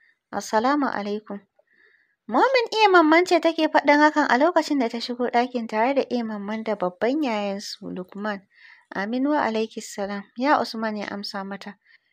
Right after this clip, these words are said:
Ta gaishe sa a takaice tare da matsowa kusa da Bature da yake kallonta kamar ya ga sabon T V. "Momi,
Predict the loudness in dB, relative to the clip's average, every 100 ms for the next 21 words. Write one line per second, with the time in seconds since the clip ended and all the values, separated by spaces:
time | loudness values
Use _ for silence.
0 | _ 0 4 4 4 6 6 8 6 6
1 | 2 2 2 4 6 6 4 2 2 6
2 | 6 4 0 0 0 -2 -2 -2 0 0
3 | -2 -4 -8 -8 -8 -8 -10 -14 -12 -6
4 | -2 -2 -2 -4 -4 -2 -4 -6 -8 -8
5 | -12 _ _ _ -20 _ -6 0 2 4
6 | 0 -2